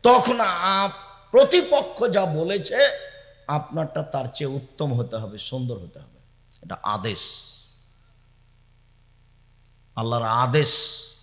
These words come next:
আমাদের নবীকে। মহান আল্লাহ বলেন, "ফাবিমা রাহমাতিম মিনাল্লাহ লিনতা লাহুম ওয়া লাও কুনতা ফাদ্দান গালিদাল কলবি লানফাদ্দু মিন হাওলিক।"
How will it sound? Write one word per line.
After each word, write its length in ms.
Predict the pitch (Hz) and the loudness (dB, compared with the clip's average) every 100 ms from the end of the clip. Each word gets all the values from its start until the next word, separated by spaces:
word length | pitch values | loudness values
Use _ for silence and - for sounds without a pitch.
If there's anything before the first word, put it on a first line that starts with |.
| _ _ - | _ _ -4
আমাদের 360 | 123 113 104 | -2 -2 -4
নবীকে। 480 | 95 90 85 - 62 - _ _ _ _ _ _ _ _ _ _ _ - - - - | -8 -10 -12 -16 -20 -20 _ _ _ _ _ _ _ _ _ _ _ -20 -20 -14 2
মহান 400 | 185 262 311 330 | 6 8 10 10
আল্লাহ 300 | 311 294 254 | 8 8 8
বলেন, 420 | 220 202 208 196 - - - - _ _ _ - | 8 8 6 2 -6 -14 -20 -20 _ _ _ 2
"ফাবিমা 720 | - - 110 113 117 107 98 | 6 8 8 8 8 8 6
রাহমাতিম 680 | 92 143 - - 139 131 127 | 6 4 2 2 2 4 4
মিনাল্লাহ 920 | 117 104 98 98 90 85 87 82 82 | 6 6 2 0 -2 -4 -4 -4 -6
লিনতা 400 | 78 117 131 - | -2 0 0 -2
লাহুম 440 | 82 82 78 76 67 - | -4 -4 -6 -10 -12 -6
ওয়া 120 | 92 | -4
লাও 100 | 87 | -4
কুনতা 500 | - 160 160 156 170 | -2 2 2 0 -4
ফাদ্দান 540 | 147 120 92 101 92 | -6 -8 -6 -4 -4
গালিদাল 480 | 80 85 104 85 82 - | -6 -6 -6 -8 -12 -6
কলবি 280 | 92 87 76 | -4 -4 -6
লানফাদ্দু 580 | 76 73 - 104 - - | -10 -10 -12 -12 -10 -8
মিন 140 | 92 - - | -8 -8 -8
হাওলিক।" 320 | 101 71 | -8 -8